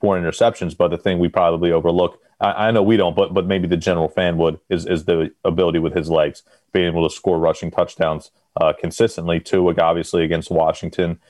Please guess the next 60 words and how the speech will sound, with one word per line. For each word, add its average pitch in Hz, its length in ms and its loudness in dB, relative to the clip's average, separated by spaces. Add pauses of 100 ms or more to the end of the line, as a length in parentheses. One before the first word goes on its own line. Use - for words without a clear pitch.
(200)
in 90 100 -2
that 85 240 -2
final 85 260 0
game 82 240 -2
of 80 80 -4
the 80 80 -2
season, 90 380 -2
the 80 80 2
tank 90 320 -4
game 90 240 -2
that 85 140 2
we'll 82 100 2
all 82 160 2
remember, 82 400 0
and 90 140 -2
all 87 120 2
the, 90 200 -4
and 87 160 0
again 85 320 0 (180)
against 87 260 0
the 87 120 2
Arizona 82 420 0
Cardinals 82 480 0
as 80 100 -2
well. 82 360 2 (280)
But 113 280 0
again, 107 300 0
still 104 340 0
being 92 180 0
able 92 200 2
to 85 60 2
scramble 87 380 0
out, 85 240 2
even 98 240 0
when 90 80 0
he 90 140 -2
stepped - 360 -2
in 82 220 -2 (220)
against 87 340 -2
Green 85 240 -2
Bay 80 260 2 (220)
and, 82 220 -2 (180)
you 90 80 -2
know, 80 80 0
make 82 260 -2
plays 80 240 0
with 80 140 0
his 78 180 0
legs 78 280 0
down 78 180 -2
the 76 80 -6
field, 78 320 -2 (420)
uh, 82 180 2
against 98 280 -2
the 98 80 -2
Saints 101 320 -2
as 85 100 0
well 85 320 4
even. 78 320 -6
So 78 340 0